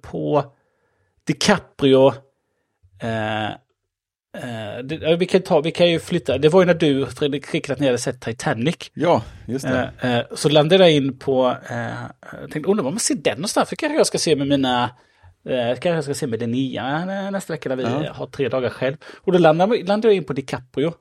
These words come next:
Speaker 2: Ja.
Speaker 1: eh, på, på Apple T V, eh, gränssnitt och vilka filmer han har varit med i. Och så när man tittar på honom så tänkte jag bara, "Ja, men han har ju nästan bara gjort, eh, succé."
Speaker 2: Eller
Speaker 1: Det är
Speaker 2: hur?
Speaker 1: inte många, alltså det är inte, det är inte som Nicolas Cage som
Speaker 2: Nej.
Speaker 1: mest har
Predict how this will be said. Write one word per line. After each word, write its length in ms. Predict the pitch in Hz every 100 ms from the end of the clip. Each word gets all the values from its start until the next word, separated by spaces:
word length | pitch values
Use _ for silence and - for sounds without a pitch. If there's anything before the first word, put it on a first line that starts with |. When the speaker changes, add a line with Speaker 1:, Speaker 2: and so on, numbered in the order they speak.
| -
Speaker 2:
Ja. 240 | 98 117
Speaker 1:
eh, 200 | - 127
på, 560 | 104 - 131 127 120 127 127 _ _ _ _ _ _
på 140 | - 139
Apple 280 | 127 135 120 - -
T 220 | - 147
V, 320 | 127 120 117 120 - -
eh, 120 | 107 117
gränssnitt 440 | 127 123 170 160
och 140 | 156
vilka 140 | 139 -
filmer 240 | 156 135
han 100 | 131
har 60 | 156
varit 140 | -
med 100 | 175
i. 80 | 120
Och 120 | 123
så 160 | 156 127
när 160 | 117 139
man 160 | 135
tittar 240 | 165 202 147
på 60 |
honom 160 | - -
så 100 | -
tänkte 300 | 180 170 -
jag 60 |
bara, 120 | - -
"Ja, 60 | 208
men 120 | 185 _ _ _ _ _ _ _ _ _
han 340 | - 160 156 104
har 80 |
ju 60 | 143
nästan 440 | 175 233 - 170 156
bara 300 | 180 156 139
gjort, 480 | 143 127 _ _ 131
eh, 220 | 127 117
succé." 640 | - 139 - 170 - 160 214 - _ _ _ _ _ -
Speaker 2:
Eller 280 | 147 160
Speaker 1:
Det 80 | 180
är 40 | 170
Speaker 2:
hur? 60 |
Speaker 1:
inte 120 | 160 147
många, 320 | 220 208 196 - _ -
alltså 220 | 190 196
det 100 | 180
är 340 | 190 196 165
inte, 180 | 208 208 _
det 80 | 170
är 40 |
inte 160 | 196 -
som 140 | 165
Nicolas 340 | 156 - 175 -
Cage 280 | - 151 -
som 420 | - 175 147 156
Speaker 2:
Nej. 100 | 143
Speaker 1:
mest 240 | - -
har 140 | -